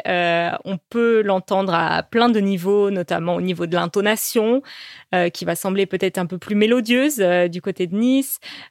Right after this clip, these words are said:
euh, au niveau aussi peut-être de la rapidité avec laquelle on parle. À Paris, on parle très vite. Euh, dans le sud-est, j'ai l'impression que c'est moins le cas.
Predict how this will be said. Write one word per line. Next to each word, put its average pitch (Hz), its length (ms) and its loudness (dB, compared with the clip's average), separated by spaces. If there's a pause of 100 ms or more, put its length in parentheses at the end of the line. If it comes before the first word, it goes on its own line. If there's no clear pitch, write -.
(120)
euh, 185 340 2
au 202 60 4
niveau 208 280 0
aussi 208 380 -2
peut-être 202 320 0
de 180 80 -2
la 175 220 2
rapidité 247 720 2
avec 202 220 0
laquelle 190 360 0
on 175 160 -4 (100)
parle. 247 380 2
À 170 180 2
Paris, 175 300 -2
on 185 80 -2
parle 165 220 -6
très - 180 -6
vite. 214 460 -2 (480)
Euh, 175 160 2
dans 180 100 2
le 190 60 2
sud-est, 202 440 0
j'ai 190 120 0
l'impression 175 420 -2
que 208 140 -6
c'est 170 200 -4
moins 185 300 0
le 208 180 2
cas. 220 460 0